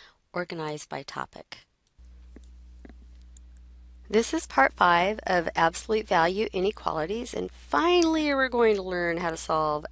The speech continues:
absolute value inequalities that have greater than or greater than or equal to problems.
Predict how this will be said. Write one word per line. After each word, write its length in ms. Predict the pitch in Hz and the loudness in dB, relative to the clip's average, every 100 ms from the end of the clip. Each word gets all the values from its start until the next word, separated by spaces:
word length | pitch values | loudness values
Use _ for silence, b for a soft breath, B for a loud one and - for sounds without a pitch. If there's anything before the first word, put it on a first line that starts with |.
| - | -6
absolute 400 | 170 - 185 170 | -6 -4 -6 -4
value 360 | 165 160 160 160 | -4 -4 -4 -4
inequalities 640 | 156 - 156 156 151 151 | -6 -4 -4 -4 -6 -6
that 100 | 151 | -8
have 320 | 151 147 - | -6 -8 -8
greater 380 | - 165 202 226 | -6 -4 -2 -2
than 500 | 220 214 214 208 214 - | -2 -2 -2 -4 -8 -10
or 80 | 160 | -6
greater 240 | 170 170 | -4 -2
than 340 | 165 156 151 - B B B B B | -2 -2 -4 -10 B B B B B
or 100 | - - | -10 -6
equal 280 | 220 190 175 | -6 -4 -6
to 180 | - | -8
problems. 680 | 147 147 120 - - - - | -8 -4 -4 -6 -14 -14 -16